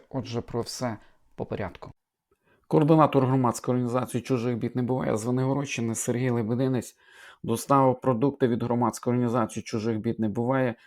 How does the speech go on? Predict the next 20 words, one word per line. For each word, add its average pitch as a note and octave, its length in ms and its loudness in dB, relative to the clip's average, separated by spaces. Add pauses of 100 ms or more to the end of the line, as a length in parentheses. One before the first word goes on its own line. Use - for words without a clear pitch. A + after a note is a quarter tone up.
(240)
до B2 120 0
волонтерської A#2 720 0
кухні C3 340 -2
селянки A2 520 -2
Степнянки, C#3 680 -2 (460)
з A#2+ 160 0
яких C#3+ 280 2
жінки-трудівниці D3 960 0
приготують B2+ 500 0
смаколики - 560 0
для A#2+ 160 2
бійців A#2 380 0
Збройних A2 420 0
сил A#2 300 0
України. A2+ 560 0 (400)
Також E3 300 0
Сергій D#3 300 4
Лебединець C#3 520 2
завітав C3 520 2
до B2 200 2